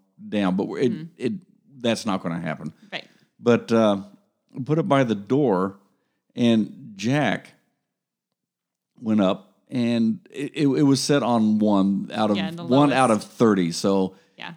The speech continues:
Speaker 1: it, it, it's not gonna take a lot to train Jack with this. So he went up there,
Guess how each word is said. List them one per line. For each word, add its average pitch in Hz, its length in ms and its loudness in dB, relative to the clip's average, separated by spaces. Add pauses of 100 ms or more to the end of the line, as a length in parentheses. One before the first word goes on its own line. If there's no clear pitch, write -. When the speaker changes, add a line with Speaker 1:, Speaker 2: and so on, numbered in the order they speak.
(140)
Speaker 1:
it, 123 140 0
it, - 280 -2 (1000)
it's 135 200 -2
not 165 140 4
gonna 151 140 4
take 131 200 0
a 123 40 0
lot 120 280 2
to 101 60 -8
train 104 360 0
Jack 95 320 -2
with 87 100 -10
this. 80 220 -12
So 107 160 -2
he 120 160 4
went 139 180 4
up 131 200 0
there, 113 340 2